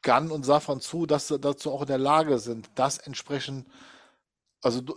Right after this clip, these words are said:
du-, durchdringen zu lassen. Dass, dass die Leute, dass die da mit da reinkommen und, und, und die den auch fragen, „Hey Leute, können wir das so machen? Wie seht ihr das mit den Figuren?“ Das ist für mich ganz wichtig, ne? Also wie gesagt, und, ähm,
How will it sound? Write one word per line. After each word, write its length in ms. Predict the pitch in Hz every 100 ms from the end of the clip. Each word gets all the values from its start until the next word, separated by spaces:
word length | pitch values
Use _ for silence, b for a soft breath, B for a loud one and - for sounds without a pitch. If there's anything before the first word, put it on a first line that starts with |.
| -
du-, 240 | 139 143 151
durchdringen 540 | 139 135 131 120 104
zu 100 | 110
lassen. 260 | 101 98 110
Dass, 140 | 113
dass 160 | 135 -
die 100 | 123
Leute, 380 | 127 131 - 135
dass 240 | 135 -
die 100 | 127
da 100 | 127
mit 360 | 123 139 - 135
da 60 |
reinkommen 600 | 117 135 143 143 135 131
und, 340 | 127 127 117 -
und, 240 | 135 131
und 180 | 131 117
die 60 | 131
den 220 | 131 113
auch 240 | 131 -
fragen, 280 | - 131 131
„Hey 100 | 127
Leute, 300 | 127 127 -
können 240 | - 147
wir 60 | 139
das 120 | 127
so 140 | 120 123
machen? 400 | 131 - 143 127
Wie 80 |
seht 260 | 117 139 139
ihr 100 | 135
das 200 | 120 -
mit 160 | 113 120
den 140 | 110
Figuren?“ 500 | - 104 104 101 104 B B
Das 160 | - 139
ist 100 | 170
für 100 | 156
mich 220 | 151 143 B B B -
ganz 380 | 127 151 175 143
wichtig, 540 | 143 - 107 98 - 107
ne? 160 | 117
Also 180 | 127 120
wie 60 | 120
gesagt, 260 | 127 123
und, 480 | 120 117 117 - -
ähm, 380 | 127 120 120